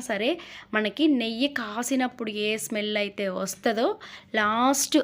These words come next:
అయిపోయేటప్పుడు కూడా అదే స్మెల్ ఉంటుందండి. కావాలంటే తప్పకుండా ట్రై చేసి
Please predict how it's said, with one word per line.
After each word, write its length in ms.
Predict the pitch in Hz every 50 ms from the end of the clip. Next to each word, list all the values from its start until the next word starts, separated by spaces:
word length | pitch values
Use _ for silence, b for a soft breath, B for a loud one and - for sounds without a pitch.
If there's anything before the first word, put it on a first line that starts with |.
| - - 220
అయిపోయేటప్పుడు 840 | 220 220 226 220 - 254 247 240 240 233 226 226 214 214 - 196 185 180 -
కూడా 160 | 196 208 262 330 349 339 - - 202
అదే 200 | 190 196 202 208 214 226 240 240
స్మెల్ 260 | - 254 233 226 220 220 214
ఉంటుందండి. 420 | 202 - 196 196 196 196 202 254 247 - 220
కావాలంటే 640 | 214 208 202 208 208 208 202 196 196 196 - 262 339 415 403 B B B B B B B - - - - - - - - - - - -
తప్పకుండా 520 | 208 - - - 226 208 - 214 208 247 262 262
ట్రై 160 | 262 240 226 233 220 -
చేసి 200 | 247 240 240